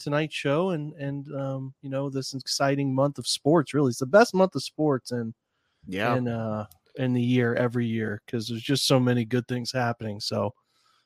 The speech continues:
Speaker 2: Yeah, and we'll
Speaker 1: talk about
Speaker 2: get
Speaker 1: that,
Speaker 2: the,
Speaker 1: man.
Speaker 2: uh, we got the,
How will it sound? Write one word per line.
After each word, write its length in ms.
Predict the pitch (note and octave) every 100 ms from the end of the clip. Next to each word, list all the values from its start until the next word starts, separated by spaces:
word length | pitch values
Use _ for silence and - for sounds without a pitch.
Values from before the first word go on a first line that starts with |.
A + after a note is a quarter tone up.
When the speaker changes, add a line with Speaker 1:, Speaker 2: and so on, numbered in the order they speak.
| -
Speaker 2:
Yeah, 120 | B2
and 80 | A#2+
we'll 100 | B2
Speaker 1:
talk 80 | C3+
about 100 | C3+
Speaker 2:
get 100 | A#2
Speaker 1:
that, 60 |
Speaker 2:
the, 120 | C3
Speaker 1:
man. 80 | B2+
Speaker 2:
uh, 360 | B2 B2 B2 A#2+ - - _ _ _ _
we 80 | C3+
got 160 | C3 B2+
the, 240 | C3+ -